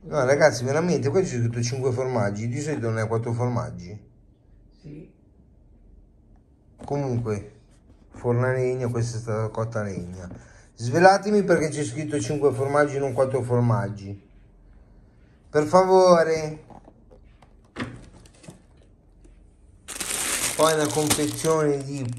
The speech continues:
Speaker 1: pane più cioccolato, che l'ultima volta mia moglie li aveva presi, ma io, che sono uscito dalla dieta, ma mi devo riprendere, eh, ho fatto la strage. Poi come ultimo prodotto, ragazzi, della spesa fatta da Iper,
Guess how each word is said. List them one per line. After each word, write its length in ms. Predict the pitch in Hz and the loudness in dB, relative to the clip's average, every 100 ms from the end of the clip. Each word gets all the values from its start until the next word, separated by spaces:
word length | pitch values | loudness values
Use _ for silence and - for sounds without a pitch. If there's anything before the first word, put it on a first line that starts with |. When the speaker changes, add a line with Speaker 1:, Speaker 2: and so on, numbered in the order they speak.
| - | 0
Speaker 1:
pane 420 | 156 156 156 139 | 4 4 4 0
più 300 | 120 165 170 | -4 -4 -4
cioccolato, 1120 | - 135 117 151 143 120 117 120 147 180 185 - - - - - | -2 -2 4 6 8 6 2 0 -2 -2 -8 -16 -20 -20 -18 -10
che 100 | 131 | -6
l'ultima 380 | 135 123 147 151 | -4 -2 2 6
volta 260 | 160 151 | 6 4
mia 140 | 139 135 | -2 -2
moglie 340 | 147 147 131 | 2 2 2
li 80 | 123 | 2
aveva 260 | 131 151 151 | 6 6 6
presi, 460 | 156 131 123 123 | 2 0 0 -2
ma 140 | 139 131 | -2 -2
io, 540 | 131 135 120 101 92 - - | -4 -4 -2 -2 -4 -12 -18
che 140 | - 117 | -8 -8
sono 260 | - 131 | -6 -6
uscito 420 | 123 120 135 - | -6 -6 -10 -8
dalla 260 | 127 123 123 | 0 4 6
dieta, 420 | 123 123 123 120 | 4 -2 -4 -2
ma 200 | 107 113 | -2 -2
mi 200 | 113 123 | -2 -2
devo 200 | 120 120 | 0 0
riprendere, 1000 | 120 123 127 127 113 110 110 117 123 - - - - _ _ | 0 0 -2 -2 -2 -2 -2 -2 -2 -6 -18 -20 -20 _ _
eh, 180 | - 107 | -6 -4
ho 80 | 110 | -2
fatto 260 | 120 120 | -2 0
la 140 | 117 104 | 0 0
strage. 640 | - 95 87 90 87 98 - - - - - - - - - - | -2 -6 -4 -6 -12 -14 -16 -20 -12 -8 -6 -6 -4 -2 -2 0
Poi 200 | 220 214 | 6 6
come 240 | 202 196 202 | 6 6 8
ultimo 500 | 240 254 240 240 226 | 8 4 4 6 8
prodotto, 640 | 226 226 226 214 202 202 | 10 10 12 10 6 0
ragazzi, 600 | 196 202 196 196 180 - | 0 0 0 0 0 -4
della 240 | 170 180 175 | -2 0 0
spesa 500 | - - 190 185 180 | -4 0 2 2 2
fatta 280 | 180 180 | 2 0
da 140 | 170 165 | 0 0
Iper, 920 | 165 160 147 123 160 180 185 190 180 | 0 -4 -8 4 8 8 6 -2 -8